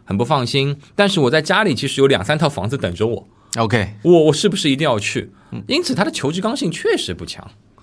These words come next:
Speaker 1: 这没有办法。所以说，有可能很多的学生他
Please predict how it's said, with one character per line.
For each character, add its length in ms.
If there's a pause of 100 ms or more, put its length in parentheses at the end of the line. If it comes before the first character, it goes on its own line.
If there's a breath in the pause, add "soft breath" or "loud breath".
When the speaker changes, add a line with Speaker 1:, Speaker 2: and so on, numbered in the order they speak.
(220 soft breath)
Speaker 1:
这 140
没 80
有 100
办 240
法。 240
所 160
以 220
说， 300 (320 loud breath)
有 180
可 140
能 120
很 160
多 140
的 80
学 180
生 240
他 380